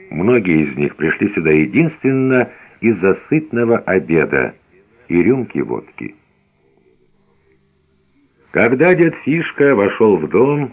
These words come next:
поминки были уже в полном разгаре. Некоторые из стариков захмелели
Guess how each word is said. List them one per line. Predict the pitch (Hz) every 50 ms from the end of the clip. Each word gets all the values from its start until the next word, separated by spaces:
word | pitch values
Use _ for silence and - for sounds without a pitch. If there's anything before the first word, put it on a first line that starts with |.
| - -
поминки | - 87 85 87 113 151 160 151 - - 123
были | 95 - 117 123 123
уже | 120 120 110 90 107 113 110 107 95
в | - - -
полном | - 98 110 113 107 101 95 92
разгаре. | 82 80 76 67 64 62 73 71 73 76 76 76 73 69 - - - - - - - - - _
Некоторые | - 151 175 - - 120 - 95 95 90 85 80
из | - -
стариков | - 82 85 82 76 - 127 113 87
захмелели | 76 78 - - 73 85 95 104 127 143 143 131 131 131 120